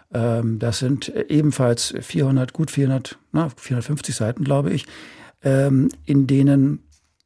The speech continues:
in denen er darstellt mit einer souveränen Stoffbeherrschung, muss man sagen, ähm,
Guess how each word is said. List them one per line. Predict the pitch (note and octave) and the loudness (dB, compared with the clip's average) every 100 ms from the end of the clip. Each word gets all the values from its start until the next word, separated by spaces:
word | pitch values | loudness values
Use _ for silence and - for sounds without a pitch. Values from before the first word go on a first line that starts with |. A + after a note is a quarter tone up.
| _ _ _ _ _ _ _ | _ _ _ _ _ _ _
in | C#3 B2+ | -2 0
denen | B2+ C3 C3 C3 - | 0 2 2 0 0
er | C#3+ B2+ A#2+ A#2+ _ - | -2 0 0 -4 _ -4
darstellt | B2 B2+ A#2+ - C3 B2+ B2 - | -2 -2 -2 0 2 2 -2 -4
mit | B2 B2+ - | -2 -2 -2
einer | C3+ C3+ B2+ - - | 0 0 0 -6 -4
souveränen | D3 G#3+ E3 B2+ B2+ | 0 2 2 0 -4
Stoffbeherrschung, | - C3+ - G#2+ G2 G#2 A#2 | -4 -6 -6 -6 -6 -6 -4
muss | A2 G2+ | -4 -2
man | A2 | -2
sagen, | G#2 F#2+ C3 A#2+ - - - - _ - | -2 -2 -4 -6 -14 -20 -20 -20 _ -8
ähm, | C3+ B2+ B2 B2 | -4 -2 0 -2